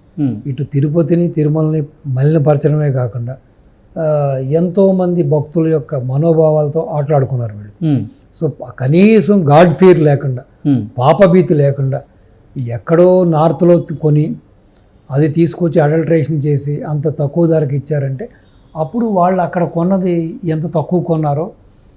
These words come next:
Speaker 2: So డెఫినెట్గా దీంట్లో లాభార్జనతోటే చేశారు వాళ్ళు.
Speaker 1: Hmm.
Speaker 2: నష్టానికి ఏం చేయలేదు.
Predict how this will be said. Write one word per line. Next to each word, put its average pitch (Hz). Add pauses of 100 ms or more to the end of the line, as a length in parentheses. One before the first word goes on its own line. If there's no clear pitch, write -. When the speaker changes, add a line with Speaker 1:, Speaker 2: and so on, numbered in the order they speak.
(200)
Speaker 2:
So 180
డెఫినెట్గా 180
దీంట్లో 196
లాభార్జనతోటే 175
చేశారు 160
వాళ్ళు. 113
Speaker 1:
Hmm. 120
Speaker 2:
నష్టానికి 170
ఏం 175
చేయలేదు. 151